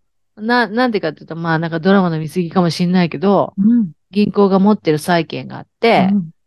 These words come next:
Speaker 1: まあ、その銀行にお金を借りた人がね、
Speaker 2: うん。
Speaker 1: 返せなくなっちゃって、飛ぶとするじゃない？
Speaker 2: はい。
Speaker 1: そしたら銀行は、まあ、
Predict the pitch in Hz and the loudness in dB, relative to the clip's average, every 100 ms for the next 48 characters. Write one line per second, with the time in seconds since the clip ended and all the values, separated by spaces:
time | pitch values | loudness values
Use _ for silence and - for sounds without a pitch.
0 | _ - 156 151 151 151 147 160 156 160 | _ -12 -10 -10 -10 -10 -10 -8 -6 -6
1 | 156 170 175 175 175 160 170 - - 180 | -4 0 0 0 -2 0 -2 -4 -8 -2
2 | 277 311 _ _ - 208 180 170 - 151 | 0 -2 _ _ 0 2 2 -4 -6 -10
3 | 151 - 139 - 190 160 - - _ - | -10 -8 -8 0 2 2 0 -8 _ -8
4 | 165 170 151 - 170 160 151 156 196 285 | -6 -4 -6 -4 -4 -4 -6 -4 -2 -4
5 | _ _ 208 196 170 _ - 180 - 208 | _ _ 0 0 -2 _ -8 -8 -2 2
6 | 196 190 160 208 214 208 208 202 196 185 | 4 2 2 0 0 0 0 2 2 0
7 | 190 175 135 - | -2 -4 -4 -8